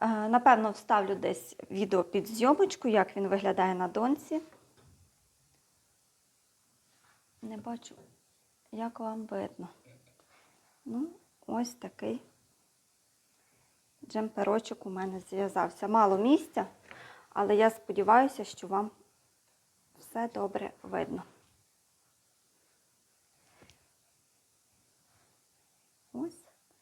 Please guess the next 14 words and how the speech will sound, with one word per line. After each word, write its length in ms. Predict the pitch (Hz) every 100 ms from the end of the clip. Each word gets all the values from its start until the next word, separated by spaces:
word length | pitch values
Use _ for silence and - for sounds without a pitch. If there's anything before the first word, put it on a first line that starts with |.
| _ _ _ _ _
ось 260 | 240 277 - _
такий 500 | - - 220 - _ _ _
джемперок 680 | 220 226 220 196 180 170 -
на 140 | 196
вік 320 | 208 294 311 - _ _ _ _ _ _ _ _
шість-сім 800 | - - 285 - - - 226 220
рочків. 420 | 185 - - - -
Зв'язала 460 | 214 226 247 269 247
я 80 | 214
його 400 | 208 214 196 196 - _ _ _ _ - - _ _ _ -
зовсім 480 | 220 285 320 277 240
трішки 540 | 233 214 - - 190 -
з 80 |
запасиком, 920 | 202 220 - 320 381 370 - 294 311